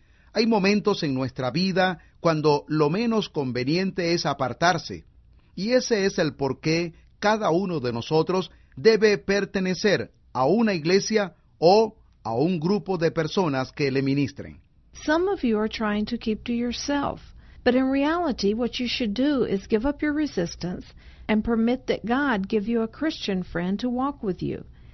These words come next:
Speaker 2: Because when you are depressed, you lose perspective and objectivity.
Speaker 1: Algunos de ustedes están intentando andar solos, pero en realidad lo que deben hacer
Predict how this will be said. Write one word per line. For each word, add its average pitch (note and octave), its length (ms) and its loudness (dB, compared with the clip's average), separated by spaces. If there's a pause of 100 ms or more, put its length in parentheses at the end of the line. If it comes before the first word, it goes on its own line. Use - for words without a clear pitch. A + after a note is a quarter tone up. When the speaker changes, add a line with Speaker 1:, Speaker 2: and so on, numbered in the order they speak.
(400)
Speaker 2:
Because C4 340 0
when D4 120 -2
you E4+ 100 0
are F#4 100 0
depressed, F3+ 720 -4 (360)
you B3 120 2
lose C4+ 300 0
perspective - 800 -6 (260)
and G#3 140 -2
objectivity. A#3 840 -4 (380)
Speaker 1:
Algunos F#3 400 4
de G3 80 0
ustedes A3+ 420 4
están G3+ 280 0
intentando F#3 760 0
andar E3+ 320 2
solos, G#3 480 0 (500)
pero G#3+ 520 6
en G3+ 120 0
realidad F3+ 600 2 (380)
lo F3 240 2
que E3+ 120 0
deben A3 340 2
hacer F3 400 0